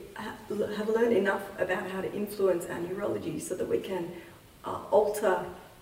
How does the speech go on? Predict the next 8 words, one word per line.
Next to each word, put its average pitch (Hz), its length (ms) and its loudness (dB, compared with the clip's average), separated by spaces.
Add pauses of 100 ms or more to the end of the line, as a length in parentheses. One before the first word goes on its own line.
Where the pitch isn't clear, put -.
(320)
mm, 180 400 -6
the 202 60 6
mechanics 208 680 0 (100)
sufficiently - 760 -2 (140)
to 202 400 2 (1400)
create 240 500 6
new 247 280 8
pathways, - 760 -2